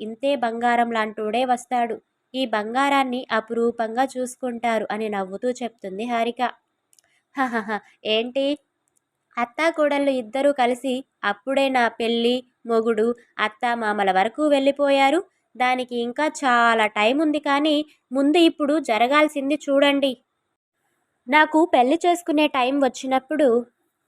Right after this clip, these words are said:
వాళ్ళ గురించి ఆలోచిద్దామంటూ హడావిడి చేస్తుంది." "హ్మ్,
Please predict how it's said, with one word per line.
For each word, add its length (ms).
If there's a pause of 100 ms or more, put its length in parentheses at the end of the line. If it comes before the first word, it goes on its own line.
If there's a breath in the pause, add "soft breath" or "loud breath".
(320)
వాళ్ళ 300
గురించి 400
ఆలోచిద్దామంటూ 1000
హడావిడి 640
చేస్తుంది." 520 (220)
"హ్మ్, 240